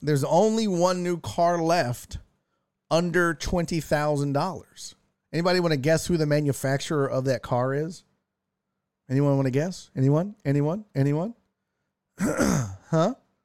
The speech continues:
Anyone? Would you say it's Ford? You'd be wrong! Would you say, I'll give you a hint.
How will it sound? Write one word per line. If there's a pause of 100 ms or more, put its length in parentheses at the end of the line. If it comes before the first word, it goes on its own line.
(680)
Anyone? (920)
Would
you
say
it's (1700)
Ford? (880)
You'd
be
wrong! (1500)
Would
you
say,
I'll
give
you
a
hint.